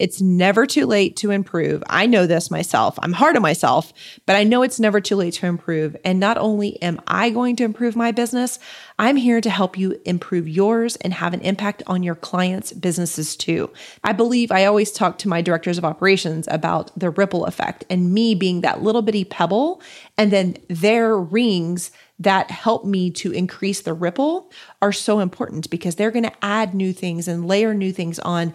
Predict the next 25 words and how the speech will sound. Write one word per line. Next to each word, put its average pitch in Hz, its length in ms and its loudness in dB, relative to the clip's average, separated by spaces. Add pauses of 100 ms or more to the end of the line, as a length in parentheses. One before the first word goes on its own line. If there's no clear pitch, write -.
(320)
give 269 240 4
a 226 100 2
different 196 380 -4
light, 180 380 -2
give 226 160 -2
it 262 100 -2
a 233 80 -4
different 208 420 -4
opinion 196 520 -2
and 175 240 -2
view, 202 440 0 (320)
and 208 140 4
have 196 260 0
a 202 80 0
greater 170 360 0
impact. - 520 -8 (640)
Twenty 262 300 2
twenty 214 360 2
has 185 180 0
been 180 200 -6
a 180 180 -8
heck - 440 -6
of 240 80 0
a 247 60 -2
year 196 540 2